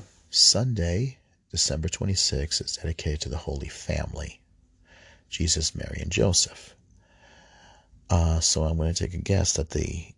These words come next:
Feast of Saint Stephen might be, is gonna be moved probably a, um, a Monday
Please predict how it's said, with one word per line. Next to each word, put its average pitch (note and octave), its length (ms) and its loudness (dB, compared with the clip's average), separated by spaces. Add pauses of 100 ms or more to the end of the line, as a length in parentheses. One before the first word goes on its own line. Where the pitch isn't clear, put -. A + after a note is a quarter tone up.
(480)
Feast - 340 4
of D#2+ 100 0
Saint D#2 280 4
Stephen D#2+ 420 0
might D#2 300 -4
be, - 320 -8
is - 100 -10
gonna D#2 160 -4
be - 140 -12 (100)
moved F#2 500 2 (120)
probably D2+ 760 -4 (100)
a, D2+ 380 -2
um, C#2 480 -8 (1040)
a - 40 -4
Monday E2 640 2